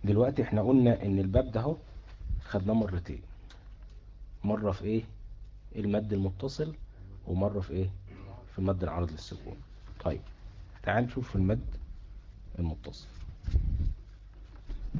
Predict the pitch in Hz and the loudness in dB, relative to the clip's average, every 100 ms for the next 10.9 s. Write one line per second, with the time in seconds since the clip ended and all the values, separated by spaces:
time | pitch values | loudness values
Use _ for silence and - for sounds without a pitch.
0 | - - - - - - - 85 76 82 | -4 2 2 2 -2 -6 -2 0 0 0
1 | 92 123 - - - - - 92 78 76 | 0 -2 -10 -6 -4 -4 -6 -4 -4 -4
2 | - - - - - - - - - - | -8 -12 -16 -16 -16 -18 -16 -16 -16 -16
3 | - - - - - - - - - - | -18 -6 -6 -4 -10 -8 -8 -8 -14 -16
4 | - - - - - - - 101 131 - | -16 -14 -14 -14 -14 -8 2 6 6 2
5 | - - - - - - - - 117 120 | -6 -10 -14 -16 -18 -18 -16 2 4 6
6 | 113 101 131 135 123 110 113 110 98 110 | 6 6 2 2 0 2 4 4 2 2
7 | - 120 - 98 101 - - - - - | 4 2 2 0 -2 -6 -14 -10 -6 -2
8 | - - - 214 - 165 127 - - - | -2 -4 -4 -4 2 2 0 -6 -16 -16
9 | - 92 - 110 104 92 - - - - | -4 -4 2 6 6 4 -2 -12 -14 -14
10 | - 101 95 110 101 98 107 104 | -8 -2 0 0 0 0 0 0